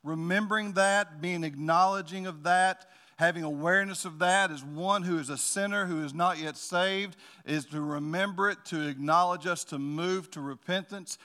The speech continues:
and faith and trust in the one whom, with whom we just described. Remembering it as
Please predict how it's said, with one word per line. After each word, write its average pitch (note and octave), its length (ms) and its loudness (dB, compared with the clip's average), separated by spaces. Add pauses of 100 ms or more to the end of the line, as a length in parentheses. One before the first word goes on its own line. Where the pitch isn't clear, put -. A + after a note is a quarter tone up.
and C3+ 140 -6
faith F3+ 400 0
and D#3 140 -8
trust E3+ 540 0
in C#3+ 180 -4
the D3 60 -6
one D#3 440 -4
whom, C3 320 -6
with A#2+ 160 -16
whom C3 240 -6
we B2+ 120 -8
just A#2 260 -14
described. F#2 680 -20 (1800)
Remembering F#3+ 560 -2
it G3+ 120 -4 (100)
as F3+ 580 2